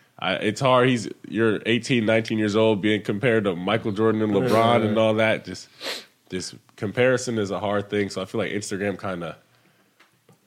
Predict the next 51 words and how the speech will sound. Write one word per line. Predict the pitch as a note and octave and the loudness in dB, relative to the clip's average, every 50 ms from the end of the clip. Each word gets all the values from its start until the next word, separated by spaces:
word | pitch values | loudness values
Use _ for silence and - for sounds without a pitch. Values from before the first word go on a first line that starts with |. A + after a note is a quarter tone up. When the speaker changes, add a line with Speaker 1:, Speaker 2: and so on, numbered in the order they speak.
| _ _ _ | _ _ _
Speaker 1:
gets | - F#2+ F2+ - | -8 -8 -6 -4
everyone | G2 F#2 F2 F2 F2+ F2+ F2 F2 E2+ | -6 -4 -2 -2 -4 -4 -4 -6 -6
their | D#2+ D#2 D2+ D#2 | -6 -6 -6 -4
own | D#2 - D3+ D3+ | -4 -4 -4 -4
kind | - G#3+ G#3+ - | -2 -4 -4 0
of | - | 4
Speaker 2:
You | G#3 G#3 | 4 6
know | A3 A3 | 8 6
what's | G#3 F#3 | 6 6
so | G3 | 4
Speaker 1:
message. | F3+ D#3 | 4 6
Speaker 2:
funny | F#3 F3+ F3+ | 6 6 6
is, | E3+ D#3 D3+ | 4 6 6
like, | D3+ C#3 C3+ | 4 4 4
Instagram | - D#3+ F3 D#3+ - - C#3+ D3 C#3+ C#3+ C#3+ C#3+ C#3 B2 | 4 2 2 2 2 -2 2 4 4 4 6 4 2 0
can, | - - B2+ A#2+ A2+ G#2+ - - _ _ _ _ _ _ | 0 0 0 0 0 -2 -6 -12 _ _ _ _ _ _
it, | C#3+ D3 C3+ - | 2 2 4 4
I | C3 | 2
think | D3 D3 F#3 F3+ E3 D#3+ | 4 4 4 4 4 4
it, | D3+ C#3 - - - | 2 2 0 -4 -10
sometimes | - - D#3+ D3 C3+ - C#3+ C3+ C3+ C3 | 0 2 2 2 4 4 4 4 4 2
it | A#2+ A2+ A#2 | 0 -2 -2
puts | - D3 C#3+ - - | -2 -2 0 0 0
you | - C#3 C3 | 0 2 2
in | B2+ B2 | 2 2
a | A#2+ | 0
place | A2 - - - B2+ B2+ B2 A#2 A2+ G#2+ - - | -4 -6 -6 -2 0 0 0 0 -2 -4 -4 -6
where | - A#2 A#2+ A#2+ A#2 A2+ A#2 A2+ A2 G#2+ G2+ - _ _ _ _ _ _ | -4 0 0 2 4 4 2 2 0 -2 -4 -8 _ _ _ _ _ _
you | - A#2 G#2+ B2 D3 D3+ | -8 -2 2 4 6 6
wasn't | D3 D3 C#3+ C#3 - C#3 A#2+ A2 - | 6 6 4 4 4 2 2 2 2
thinking | B2 B2 A#2 - B2+ | 0 0 2 2 0
about | B2+ A#2+ A#2+ A#2+ A#2+ B2 B2 | 2 4 4 4 4 4 4
it. | B2+ B2 A#2+ - _ _ _ _ _ | 2 0 -2 -6 _ _ _ _ _
And, | C3 B2+ B2 A#2+ A#2 A2+ A2 G#2+ G#2 G#2 - - - - - - | 0 2 2 2 2 2 0 -2 -4 -6 -10 -18 -20 -20 -8 0
you | D3+ D#3+ | 4 6
know, | D#3+ D#3 C#3+ | 6 8 8
like, | C#3 C3 A#2+ | 6 6 6
you | C#3 D3 | 4 6
know, | D3 C#3 | 6 6
you | C#3+ C3+ C3 | 6 6 6
have | C3 C#3 C#3 C3 | 6 4 4 4
your | C3+ C3+ C3+ | 4 4 4
insecurities. | A#2+ C3 C3 B2+ - - A#2+ G#2+ - C3+ C3+ B2 A#2+ A2+ A2+ A2 G2+ G#2 | 4 2 0 0 -2 -4 -6 -2 2 4 4 4 4 2 0 -2 -2 0
Like, | A2 A2 G#2 G2+ - - - _ _ - _ _ _ _ _ _ _ _ _ | 0 0 0 -2 -6 -12 -20 _ _ -20 _ _ _ _ _ _ _ _ _
like | - A2+ A#2 A#2 | -2 0 2 4
I | |
always | B2+ B2 B2 B2+ C3 B2 A2+ | 6 6 6 6 4 2 2
say | - C3 B2+ | 4 2 4
with | A#2 A2+ A2 G2+ | 4 2 -2 0
Zion, | G#2 B2 B2 C3 C#3 C#3 B2 A2+ A2+ G#2+ G#2 G#2+ G#2+ | 2 4 4 6 6 6 6 6 4 4 2 0 2
that, | G#2+ G#2+ G#2 G#2 G#2 | 2 2 2 0 -4